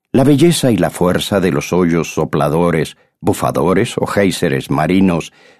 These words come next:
de Mapua Bea, Tonga, son impresionantes. Cuando las espumosas olas rompen en este tramo de casi cinco kilómetros de la costa de la isla de Tongatapu, estas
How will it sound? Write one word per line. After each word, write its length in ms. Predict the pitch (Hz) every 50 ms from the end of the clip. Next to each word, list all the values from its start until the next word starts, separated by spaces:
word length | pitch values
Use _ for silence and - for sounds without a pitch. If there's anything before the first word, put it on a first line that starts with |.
| _
de 220 | - - 90 117 107
Mapua 460 | 104 107 101 98 - 143 143 117 104
Bea, 380 | 76 - 69 67 64 53 55 - - -
Tonga, 520 | 117 117 113 107 95 104 95 - - _ _ _ _ _ _ _
son 320 | - - - - 139 160 165
impresionantes. 1160 | 156 139 - - 117 104 - - 90 85 80 67 57 - - - - 78 55 - - - - _ _ _ _ _ _ _ _ _ _ _ _
Cuando 280 | - - 143 147 139 151
las 200 | 151 147 139 -
espumosas 680 | 151 135 - - 123 135 147 160 156 - 120 107 - -
olas 340 | 85 67 62 65 67 60
rompen 600 | 64 62 67 90 107 117 113 113 85 - 113 98 95
en 140 | 90 85 85
este 400 | 98 98 - - - 101 90 87
tramo 440 | 85 - 101 101 101 98 104 101 82
de 100 | 87 82
casi 500 | - 92 95 - - - 98 90 - - - _ _ _ _
cinco 440 | - - 156 185 190 - 139 127
kilómetros 720 | - 104 85 85 87 78 69 64 - - 78 76 67 60 73
de 120 | 71 80 78
la 160 | 82 82 -
costa 420 | - 98 101 - - - 95 92
de 120 | 82 85 80
la 140 | 76 73
isla 380 | 82 85 82 - - 82 85 85
de 180 | 76 78 80 76
Tongatapu, 920 | - _ - 98 104 95 82 87 80 - 69 62 - - - 73 69 71 - - _ - - - _ _ -
estas 560 | - 175 160 - - 135 135 127 - -